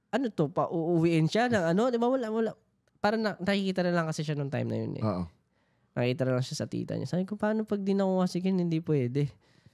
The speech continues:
Speaker 1: Parang, ang laking problema rin for him, ganun. Kaya nilabang ko talaga na dapat siya yung maging fifth man namin. Na, ganun, na parang, parang dapat,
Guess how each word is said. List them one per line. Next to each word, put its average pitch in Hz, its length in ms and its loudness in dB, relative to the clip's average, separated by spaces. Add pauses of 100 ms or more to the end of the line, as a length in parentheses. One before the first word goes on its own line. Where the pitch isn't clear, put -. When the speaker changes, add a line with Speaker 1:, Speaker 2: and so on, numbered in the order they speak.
(160)
Speaker 1:
Parang, 165 640 0 (320)
ang 160 160 2
laking 165 260 0 (380)
problema 156 480 2
rin 139 160 0
for 127 160 0
him, 113 320 -4
ganun. 98 400 -4 (800)
Kaya 165 160 2
nilabang 156 480 0
ko 139 80 -4
talaga 127 400 -2
na 110 320 -4
dapat 131 400 -4
siya 135 160 0
yung 123 160 -2
maging 120 240 -4
fifth 123 400 -6
man 113 240 -2
namin. - 400 -8 (160)
Na, 123 160 -2 (880)
ganun, 117 320 -2
na 104 80 -4
parang, 123 400 -2 (1300)
parang 139 260 2
dapat, 131 400 0